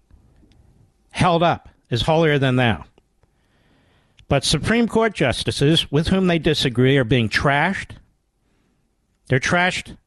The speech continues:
would-be justices when they're nominated, and they're trashed, of course, once they're on the court.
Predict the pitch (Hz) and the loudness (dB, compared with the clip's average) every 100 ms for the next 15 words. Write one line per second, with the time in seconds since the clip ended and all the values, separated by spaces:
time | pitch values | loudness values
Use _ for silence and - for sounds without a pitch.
0 | _ _ _ _ _ _ _ _ 120 196 | _ _ _ _ _ _ _ _ -2 0
1 | 160 131 139 120 - 143 165 160 139 135 | 0 -2 0 0 0 -2 0 2 2 2
2 | 135 151 143 113 98 117 147 156 156 - | 2 2 2 4 4 2 2 2 0 0
3 | 180 165 170 - - _ _ _ _ _ | 0 2 0 -4 -16 _ _ _ _ _
4 | _ _ _ _ _ _ _ _ _ _ | _ _ _ _ _ _ _ _ _ _
5 | _ _ _ _ 156 - 160 151 156 - | _ _ _ _ -6 -2 0 0 -2 -8
6 | - _ _ _ _ _ _ _ _ _ | -20 _ _ _ _ _ _ _ _ _
7 | _ _ _ - 175 - 185 185 190 - | _ _ _ -2 -2 0 0 2 0 0
8 | 262 117 | 0 -2